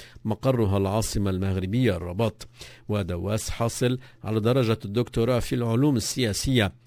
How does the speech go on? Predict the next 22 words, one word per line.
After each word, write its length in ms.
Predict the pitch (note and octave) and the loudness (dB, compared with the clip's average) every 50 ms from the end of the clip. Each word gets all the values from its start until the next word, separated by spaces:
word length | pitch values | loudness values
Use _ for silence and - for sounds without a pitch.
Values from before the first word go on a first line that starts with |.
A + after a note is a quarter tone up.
| - _ | -20 _
وعمل 560 | - - A2 G2+ F2+ G2+ A2+ A#2 G#2+ G2 G2 F#2 | -6 -4 -4 -2 -2 0 0 2 2 0 -2 -4
في 120 | - - | -4 -4
المجلس 460 | F#2+ F#2+ G#2 G#2+ F#2+ F#2 G2 - - | -4 -2 0 -2 -2 -2 -4 -6 -6
التشريعي 580 | G2+ - - A2 G#2+ - - A2 G2+ F#2+ G2+ A2+ | -8 -6 -6 -6 -6 -6 -4 -4 -4 -2 -2 -4
الفلسطيني 800 | G#2 F#2+ - A2 G2+ F#2+ - - A#2 G#2 G2+ A#2 B2+ A#2 G2 - - - - - - | -6 -6 -6 -6 -6 -6 -6 -4 -2 0 2 4 4 2 2 -2 -8 -20 -18 -8 -2
بين 260 | G#2 G#2+ A2+ A2+ G#2 | 0 2 2 2 2
عامي 520 | G2 F#2+ G2 G2+ G2+ A2 A#2 A#2 G#2+ G2+ - - - | 0 0 -2 -2 0 0 0 0 0 -2 -4 -6 -6
ألف 280 | A#2 A2 G#2 - - | -6 -6 -6 -6 -8
وتسعمائة 640 | G#2+ G2+ - - - F#2+ F#2+ A2+ C3 B2 G#2+ F#2+ F2+ | -8 -6 -6 -6 -6 -4 -2 -2 -2 -2 -2 -4 -6
وستة 640 | F#2 - - - A#2+ - A2+ G#2+ - - A#2+ A#2+ | -8 -8 -8 -10 -6 -6 -6 -4 -4 -4 -4 -2
وتسعين 600 | B2+ C3 B2 B2+ - - G#2+ A#2 C3 C3 A#2 G#2+ G#2 - - - - - - - | -2 -2 -4 -4 -6 -8 -4 -2 -2 0 0 -2 -4 -8 -18 -20 -20 -20 -14 -8
وألفين 720 | A#2 A#2 A#2 A2 G#2+ G2+ - - C3+ C#3+ C#3 C3 B2+ B2+ C3 - - | -6 -4 -4 -4 -4 -6 -4 -4 -2 0 0 -2 -2 -4 -10 -12 -8
وتسعة 800 | C#3 C#3 C#3+ C#3 - - _ - - C#3+ - - A2 G#2+ G#2 - | -4 -4 -4 -4 -6 -8 _ -12 -12 -10 -8 -8 -6 -8 -6 -6
عشر. 600 | G#2+ F#2+ F#2 E2 F#2+ G#2+ - - A2+ A#2+ C3 C3 B2+ - - - - - - | -6 -6 -6 -4 -6 -4 0 2 2 2 2 0 -4 -8 -16 -20 -18 -12 -8
نذكر 440 | A2 F#2+ G2 G2+ - - A2+ G#2+ G#2+ | -6 -4 -4 -4 -4 -4 -4 -4 -4
بأن 260 | G2+ F#2+ G2 G2+ G2 G2 | -4 -6 -6 -6 -6 -6
المجلس 440 | F#2+ F#2+ G2+ G2+ F2+ F#2+ F2+ - - | -4 -4 -4 -4 -4 -6 -8 -10 -10
التنفيذي 560 | - - G#2+ G2 F2+ - - A#2+ G#2+ F#2+ G2+ | -10 -10 -8 -8 -8 -6 -6 -4 -4 -4 -4
اختتم 440 | - - - B2+ B2 - A2+ G2+ G2+ | -6 -4 -4 -4 -2 -2 -2 -2 -2
أعماله 760 | G2+ - G2+ G2+ G2 G#2 A2 A2+ A2+ G#2+ G#2 G#2 F#2 G2 | -4 -6 -8 -10 -8 -6 -6 -4 -6 -6 -6 -6 -6 -8
في 200 | F#2+ F2+ - - | -8 -8 -6 -6
القاهرة 920 | C3 A#2 G2+ G2+ G2+ G2 - - - B2+ A#2 G#2 G#2 G#2+ G#2 G2+ G2+ G2 | -4 -4 -2 -4 -4 -6 -8 -6 -4 -2 -2 0 0 0 0 0 -2 -6